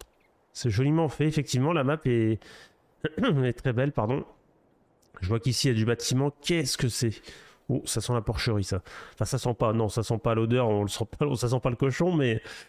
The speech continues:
mais ça sent, euh, vu la forme du bâtiment, ouais, la porcherie, pourquoi pas, avec la, la fumière ici, donc tout est prêt. Bah, ça fait le taf aussi, un petit bâtiment avec, euh, porte fermée, là, ici. Qu'est-ce qu'on a ?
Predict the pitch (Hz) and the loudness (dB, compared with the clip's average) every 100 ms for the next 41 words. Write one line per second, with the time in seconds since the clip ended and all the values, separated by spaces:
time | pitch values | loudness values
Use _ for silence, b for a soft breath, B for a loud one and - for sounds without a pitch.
0 | B B _ _ 107 117 139 151 143 131 | B B _ _ 2 4 4 4 2 0
1 | 120 156 156 151 127 117 117 131 123 - | 0 0 2 2 2 2 2 2 0 0
2 | 135 123 117 - 131 135 147 120 101 - | 0 2 0 0 0 2 2 2 0 0
3 | 160 - - 139 143 156 160 - 123 - | -2 0 0 2 2 0 -2 -2 -4 0
4 | 127 135 110 110 107 104 101 113 - 123 | 0 0 0 0 2 2 2 0 0 0
5 | 120 123 104 - 139 107 - - 110 - | 2 2 0 0 0 0 -4 -4 -4 -2
6 | 139 175 B B B B B B _ _ | -2 -2 B B B B B B _ _
7 | _ _ _ - - 117 107 95 120 - | _ _ _ -8 -4 -2 -2 -2 -2 -2
8 | 113 95 - 131 98 - 117 113 - 127 | -4 -4 -2 -2 -2 -4 -2 -2 0 2
9 | 131 110 107 - 101 95 - - - 107 | 2 2 0 0 0 0 -4 -6 -2 0
10 | 110 135 127 104 110 104 107 107 131 143 | 0 0 0 0 0 0 -2 0 -2 -2
11 | - 113 117 117 117 | -4 -4 -2 0 0